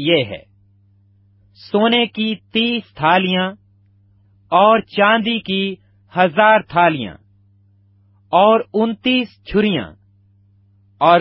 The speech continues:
سونے کے تیس پیالے اور چاندی کے دوسری قسم کے چار سو دس پیالے اور،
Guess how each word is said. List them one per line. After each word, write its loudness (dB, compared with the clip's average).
سونے 0
کے 0
تیس -6
پیالے 0
اور 4
چاندی -2
کے -2
دوسری -2
قسم -2
کے -2
چار 4
سو 4
دس -2
پیالے 0
اور، 4